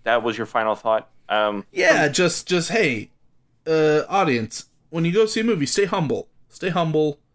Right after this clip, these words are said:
Speaker 2: Uh, and, uh,
Speaker 1: Remember you're there at a movie,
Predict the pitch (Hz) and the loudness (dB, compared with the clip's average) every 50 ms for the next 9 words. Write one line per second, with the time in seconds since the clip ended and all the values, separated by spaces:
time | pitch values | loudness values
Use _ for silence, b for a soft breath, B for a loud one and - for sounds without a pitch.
0 | _ _ _ _ _ 139 135 135 135 131 131 135 131 131 135 131 127 - _ _ | _ _ _ _ _ -2 0 0 2 2 2 2 2 2 2 0 -2 -4 _ _
1 | _ _ _ _ _ _ _ _ _ _ _ _ - 139 139 139 139 135 135 131 | _ _ _ _ _ _ _ _ _ _ _ _ -6 -2 0 0 0 0 0 0
2 | 135 131 131 131 127 127 127 127 123 185 196 190 190 190 185 165 151 156 147 147 | 2 2 2 2 2 2 2 2 2 2 2 2 2 2 2 2 4 4 4 4
3 | 147 139 - - 135 131 131 131 131 127 135 139 135 113 110 92 73 69 - | 2 0 -2 0 2 2 2 2 2 2 2 0 0 0 -2 -4 -4 -6 -12